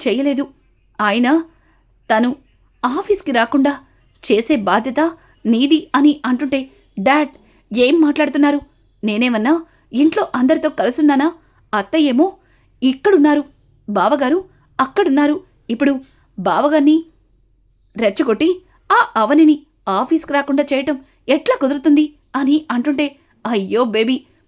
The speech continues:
మీ అత్తయ్యని ఇంటికి తీసుకొచ్చినట్టు తిరిగి మళ్ళీ అక్షయ్ని కూడా ఇంటికి తీసుకురావడం నీకు పెద్ద కష్టమేమీ కాదేమో, ఒక్కసారి ఆలోచించు. అలా చేస్తే మళ్ళీ కథ మొదటికొస్తుంది" అని చెప్పి ఇక చక్రధర్ అయితే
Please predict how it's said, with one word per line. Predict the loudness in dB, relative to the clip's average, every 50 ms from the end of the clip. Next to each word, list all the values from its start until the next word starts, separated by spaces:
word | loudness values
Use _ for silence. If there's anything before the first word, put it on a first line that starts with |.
| _
మీ | -4 -4 -4 -4 -6 -10
అత్తయ్యని | -10 -6 -2 0 2 4 4 4 2 0 -6 _ _ _ _ _
ఇంటికి | 4 4 4 4 2 -2
తీసుకొచ్చినట్టు | -4 -4 -6 -6 -6 -6 -4 -2 -2 -2 -2 -4 -6 -8 -8 -12 _ _ _ _ _ _
తిరిగి | -2 -2 -2 0 0 0
మళ్ళీ | 0 0 0 0 -2 -2 -4 -6 _ _ _ _ _ -4
అక్షయ్ని | -4 -4 -4 -2 -2 0 0 0
కూడా | 0 0 0 0 0 -2 -4 _ _ _ _ _ _
ఇంటికి | 0 2 2 2 0 -4 -6
తీసుకురావడం | -8 -8 -10 -10 -8 -6 -4 -2 -2 -2 -4 -6 _ _ _ _ _ _ -2
నీకు | -2 0 0
పెద్ద | -2 -2 0 0
కష్టమేమీ | -2 -2 -2 -2 -2 -2 0 2 4 4 6 4
కాదేమో, | 2 0 -4 -4 -4 -2 -2 0 0 0 -2 -2 -6 _ _ _ _ -8
ఒక్కసారి | -6 -6 -6 -6 -4 -2 -2 -4 -4 -4 -4
ఆలోచించు. | -2 0 0 0 -2 -2 -6 -4 -6 -6 -6 -10 _ _ _ _ _
అలా | -4 -2 -2 -4 -4 -6
చేస్తే | -8 -10 -6 -4 -4 -4 -4 -6 _ _ _ _ _ -4
మళ్ళీ | -2 -2 -2 -2 0 2 2 2 0 -2 -10 _ _ _ -2 0
కథ | 2 2 2 2
మొదటికొస్తుంది" | 2 2 0 -2 -4 -4 -2 -2 -4 -2 -2 0 0 0 -2 -2 _ _ _ -4
అని | -4 -2
చెప్పి | -2 -4 -4 -2 -2 -2 -2 -2 -6 _ _ _ _ -8
ఇక | -4 -2 -2 -2 -2 -4 -8 _ _ _ _ _ _ -4 -2
చక్రధర్ | -2 0 0 -2 0 0 0
అయితే | 0 0 -2 -4 -6 -6